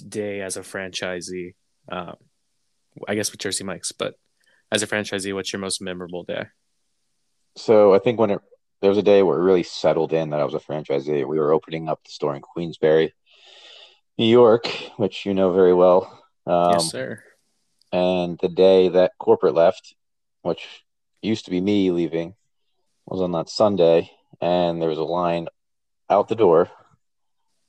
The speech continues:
Speaker 2: And I'm just slicing, you know, just doing my thing.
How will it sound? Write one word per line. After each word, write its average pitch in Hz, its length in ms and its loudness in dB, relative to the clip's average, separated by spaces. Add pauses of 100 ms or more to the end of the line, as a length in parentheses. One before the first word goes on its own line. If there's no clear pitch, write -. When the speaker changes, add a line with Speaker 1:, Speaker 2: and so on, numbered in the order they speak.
(380)
Speaker 2:
And - 80 -4
I'm 92 80 -2
just 107 160 -2
slicing, 92 440 2 (260)
you 78 80 -14
know, 76 60 -8
just - 140 -18
doing 92 160 -2
my 87 120 -2
thing. 82 420 -6